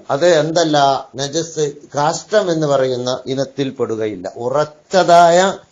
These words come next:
ഒരു കേടുമില്ലാതെ, ഒരു പകർച്ചയും വരാതെ,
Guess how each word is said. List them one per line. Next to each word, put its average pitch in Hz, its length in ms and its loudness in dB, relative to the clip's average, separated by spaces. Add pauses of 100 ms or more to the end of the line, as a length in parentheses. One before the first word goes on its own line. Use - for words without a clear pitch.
(280)
ഒരു 151 180 -2 (120)
കേടുമില്ലാതെ, 175 840 2
ഒരു 165 300 0
പകർച്ചയും 170 680 -2
വരാതെ, 170 520 4